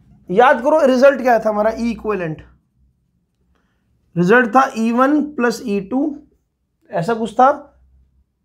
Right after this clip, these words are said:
ई वन आर टू प्लस ई टू आर वन upon में ई वन प्लस ई टू। If cells are identical and there are two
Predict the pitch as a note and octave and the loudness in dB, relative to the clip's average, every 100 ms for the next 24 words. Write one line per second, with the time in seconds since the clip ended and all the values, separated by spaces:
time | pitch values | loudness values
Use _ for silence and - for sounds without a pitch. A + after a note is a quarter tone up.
0 | _ _ _ _ _ _ _ _ _ _ | _ _ _ _ _ _ _ _ _ _
1 | _ - - _ _ _ _ _ _ _ | _ -20 -20 _ _ _ _ _ _ _
2 | _ _ _ - - _ _ _ _ _ | _ _ _ -20 -20 _ _ _ _ _
3 | _ _ _ _ _ _ _ - A3+ A#3 | _ _ _ _ _ _ _ -2 2 4
4 | C4 A#3+ A#3 G3+ C4+ A#3+ B3+ - - - | 4 6 4 2 -4 0 0 0 -6 -16
5 | - G#3+ - B3 A3 G3+ G#3+ A#3+ G#3+ A3 | -10 -8 -4 0 4 4 2 -2 -2 -2
6 | G#3 G3+ C4 C#4 _ _ _ _ _ _ | 0 0 -2 -6 _ _ _ _ _ _
7 | G3 G3+ A3 G#3 A3 G#3+ B3 A3+ C#4 C4+ | -4 0 0 0 -4 -4 -2 -2 -2 -4
8 | - _ - C4 - B3 C4 D4+ C#4 B3 | -6 _ -6 -4 2 4 6 6 6 4
9 | A#3+ A3 C4 C4+ C4 B3+ C4 C4 C4+ | 0 -2 2 2 4 4 4 2 -2